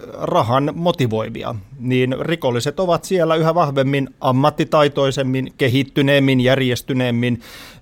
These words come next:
missä siis rahatkin ovat tänä päivänä, eli siellä digitaalisessa maailmassa.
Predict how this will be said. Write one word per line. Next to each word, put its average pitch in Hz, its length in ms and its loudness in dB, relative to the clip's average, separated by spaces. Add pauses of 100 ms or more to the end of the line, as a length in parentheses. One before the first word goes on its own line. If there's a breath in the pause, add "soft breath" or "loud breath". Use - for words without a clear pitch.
(240)
missä 156 300 0
siis 143 280 0
rahatkin 135 640 0
ovat 113 240 -4
tänä 117 240 0
päivänä, 113 460 -2 (100)
eli 147 220 0
siellä 113 360 -2 (120)
digitaalisessa 110 960 -6 (140)
maailmassa. 107 760 -4